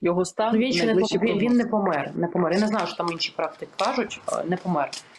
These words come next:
Speaker 2: Але коли я вчора робила, е, розклад по чакрах, на п'яту чакру, це у нас вішутка, це горлова чакра, це людина, ну, з ким людина розмовляє і так далі. Падала луна, місяць.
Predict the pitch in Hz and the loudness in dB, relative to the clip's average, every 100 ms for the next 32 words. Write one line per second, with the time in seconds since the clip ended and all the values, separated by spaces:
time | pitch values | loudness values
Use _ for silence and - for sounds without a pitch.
0 | _ - - - 175 214 214 226 220 220 | _ -14 -12 -6 -2 0 0 2 2 2
1 | 233 190 175 185 202 170 - - 147 165 | 2 2 0 2 2 2 -2 -6 0 2
2 | 165 185 - 165 - - 208 311 - 170 | 2 0 -2 -4 -4 -2 -2 -2 -4 -6
3 | - _ _ _ - - - - - - | -10 _ _ _ -14 -14 -14 -20 -20 -6
4 | 190 185 196 247 240 214 254 392 247 202 | -2 -2 0 0 0 0 0 0 0 -2
5 | 220 247 247 202 - 202 202 156 - 175 | 0 0 0 -2 0 -2 -2 -6 -4 -2
6 | 185 196 190 180 254 285 - 165 175 185 | 0 2 0 0 0 -2 -2 -4 -2 0
7 | 214 220 185 240 208 - - 294 240 185 | 0 0 0 0 -2 -6 -4 2 2 2
8 | 196 180 180 185 262 254 196 175 175 147 | 2 0 0 0 2 0 -2 -2 0 0
9 | 143 208 226 202 185 185 180 147 170 175 | -2 -2 2 2 2 2 2 0 0 -2
10 | - - - | -6 -12 -16